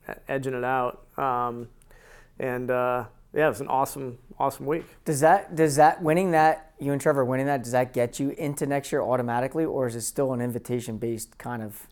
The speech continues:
Speaker 1: So,
Speaker 2: process?
Speaker 1: um, I'm pretty sure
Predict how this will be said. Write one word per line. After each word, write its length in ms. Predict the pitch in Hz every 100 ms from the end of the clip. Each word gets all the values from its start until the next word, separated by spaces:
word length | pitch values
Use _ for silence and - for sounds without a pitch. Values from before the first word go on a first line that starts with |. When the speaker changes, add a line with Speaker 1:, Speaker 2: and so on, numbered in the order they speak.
| -
Speaker 1:
So, 380 | - 170 160 151
Speaker 2:
process? 240 | 147 110
Speaker 1:
um, 420 | 156 143 139 139 - - _ -
I'm 240 | 170 156 147
pretty 240 | 190 220
sure 600 | - 185 170 160 151 -